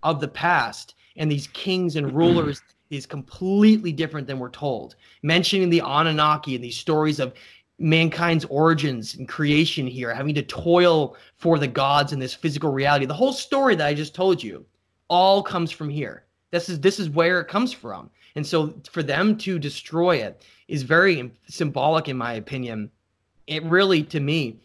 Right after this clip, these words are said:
Speaker 1: is just like the burning of the Library of Alexandria, except they're just having a lot more cunning,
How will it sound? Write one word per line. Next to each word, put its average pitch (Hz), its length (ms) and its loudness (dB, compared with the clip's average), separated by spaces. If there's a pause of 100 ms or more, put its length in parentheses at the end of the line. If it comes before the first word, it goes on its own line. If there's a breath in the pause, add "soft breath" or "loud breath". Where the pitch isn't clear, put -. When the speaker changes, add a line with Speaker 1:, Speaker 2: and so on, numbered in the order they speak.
(180 soft breath)
Speaker 1:
is 143 160 -8
just 175 320 0
like 151 240 0
the 135 80 -10
burning 135 340 -6
of 123 60 -8
the 123 80 -8
Library 120 360 -6
of 113 60 -8
Alexandria, 113 720 -8 (200)
except 143 280 0
they're 147 80 2
just 147 200 -4
having 143 200 -2
a 127 60 -4
lot 135 200 0
more 143 140 -2
cunning, 151 540 -2